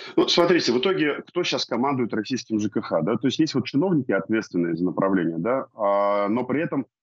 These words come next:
а, разгосударствление этой отрасли всё-таки началось, и там номинально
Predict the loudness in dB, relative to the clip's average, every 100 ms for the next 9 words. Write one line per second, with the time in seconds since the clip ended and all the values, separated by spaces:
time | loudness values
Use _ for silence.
0 | _ -4 -2 0 -2 -10 _ -4 -4 -6
1 | -4 -4 -4 -4 -2 0 -2 -2 -4 -6
2 | -10 -12 -6 -6 -2 -2 0 0 -2 -2
3 | -2 -2 -2 -2 -2 0 0 0 0 0
4 | 0 -4